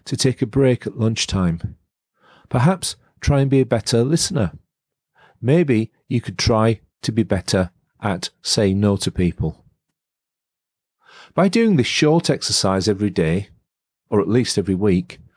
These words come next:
you'll find that when you do, you'll have far more perspective on life and on your career. Everybody I've spoken to who has tried this exercise has found it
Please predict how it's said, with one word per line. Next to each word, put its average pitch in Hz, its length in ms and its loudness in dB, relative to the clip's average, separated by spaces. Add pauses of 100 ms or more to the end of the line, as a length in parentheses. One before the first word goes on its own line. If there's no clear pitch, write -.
(280)
you'll 117 160 2
find 147 500 0 (160)
that - 100 -2
when 127 120 2
you 143 100 2
do, 127 400 2 (280)
you'll 113 180 0
have 110 120 -2
far 120 300 0
more 117 160 0
perspective - 720 -2
on 107 160 0
life 101 480 0 (140)
and 104 180 -2
on 101 120 0
your 95 100 0
career. 95 540 0 (1040)
Everybody 147 580 2
I've 101 100 -2
spoken 113 480 -2
to 87 300 -2 (160)
who - 80 -4
has 101 160 0
tried 127 400 0
this 107 160 0
exercise 87 680 -2 (320)
has - 140 -4
found 110 320 0
it 98 160 -2